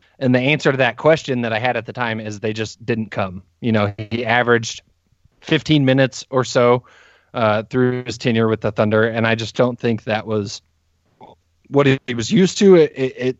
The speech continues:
it wasn't what he was comfortable contributing with, and I think that was a, a big reason why he never quite looked like the Markieff Morris that maybe we hoped we were getting. I think the other part is the injury.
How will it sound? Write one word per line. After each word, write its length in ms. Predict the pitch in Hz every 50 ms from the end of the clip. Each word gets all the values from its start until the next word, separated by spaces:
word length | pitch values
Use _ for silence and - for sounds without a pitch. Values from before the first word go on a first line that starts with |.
| _ _ _ _ -
it 180 | 131 127 123 135
wasn't 320 | 147 156 147 151 139 -
what 280 | 123 120 127 123 120 -
he 440 | - - 127 120 117 117 113 104 - _ - - - _ _ _ -
was 180 | 135 127 -
comfortable 760 | - - 147 135 - 143 127 127 120 120 120 - 117 117 123 120
contributing 580 | - 131 113 - 131 117 110 120 127 131 135 131
with, 260 | 135 147 151 - - -
and 120 | 123 120
I 100 | 117 110
think 200 | 113 123 120 113
that 200 | 120 117 113 117
was 160 | 117 113 104 113
a, 260 | 107 101 101 110 - -
a 120 | 120 110
big 240 | 104 123 113 110 110
reason 460 | 113 110 110 107 107 107 107 104 101
why 500 | 98 104 104 101 101 101 101 104 101 98 101 - _ _ _ _ - - _ _ _ _ _ _ _
he 120 | - 131
never 320 | 120 117 117 113 120 117 110
quite 340 | - - 127 120 120 110
looked 280 | 117 117 117 113 - -
like 220 | 117 110 110 -
the 80 | - 123
Markieff 380 | 110 110 110 107 - 120 107 -
Morris 300 | 113 110 110 107 104 -
that 160 | 127 120 107
maybe 240 | 117 110 107 113 110
we 120 | 107 104
hoped 280 | 104 127 131 139 - 151
we 100 | 156 160
were 80 | 165
getting. 300 | 160 185 180 190 190 180
I 100 | 139 123
think 360 | 110 - 123 - - - - -
the 80 | 120
other 200 | 123 139 156 156
part 300 | 131 - 151 135 135 131
is 140 | 123 113 104
the 120 | 110 113 101
injury. 520 | 113 117 123 127 143 151 156 156 156